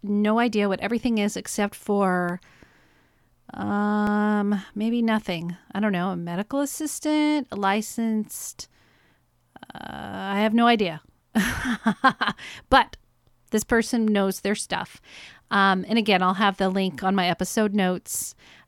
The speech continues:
Um, that also has Dana Vince's website. So this is what they wrote. "I'd like to preface this article by stating that this article is intended to focus on the needs and roles of men in marriage.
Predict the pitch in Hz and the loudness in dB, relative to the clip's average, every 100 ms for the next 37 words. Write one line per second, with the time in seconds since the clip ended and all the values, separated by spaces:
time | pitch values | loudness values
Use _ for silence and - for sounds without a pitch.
0 | - 185 202 202 196 220 190 202 190 196 | 0 0 4 4 4 4 0 0 0 0
1 | 202 202 196 196 196 - 185 190 190 180 | 2 4 2 0 -2 0 -2 2 2 2
2 | - 170 - - - - _ _ _ _ | -2 -6 -6 -10 -14 -16 _ _ _ _
3 | - 226 180 _ _ _ _ _ _ _ | -2 0 0 _ _ _ _ _ _ _
4 | - 226 302 285 247 226 - - - _ | -4 -2 0 0 4 4 2 -6 -12 _
5 | _ _ _ _ 214 214 170 - - - | _ _ _ _ 0 2 0 -4 -14 -16
6 | _ _ _ _ _ _ _ _ - - | _ _ _ _ _ _ _ _ -6 -2
7 | 254 330 403 - 262 - 359 381 339 - | 2 2 2 2 0 4 2 4 0 0
8 | 320 - 233 208 190 190 175 226 233 233 | -2 2 4 4 4 2 0 0 2 2
9 | - - 294 294 269 214 285 - - 247 | 2 2 4 4 2 2 0 -2 2 4
10 | 285 - 269 247 220 226 214 240 233 294 | 4 2 0 0 0 0 2 0 2 0
11 | - 196 - 214 208 240 214 - 202 233 | -2 -4 0 2 4 2 0 2 4 6
12 | 339 302 277 285 - - - - - 202 | 6 8 6 4 0 -16 -16 -18 -2 4
13 | 202 202 208 202 202 - 240 294 214 185 | 4 6 6 6 2 2 4 6 6 2
14 | 202 233 254 262 170 - - | 4 6 8 6 2 -4 -10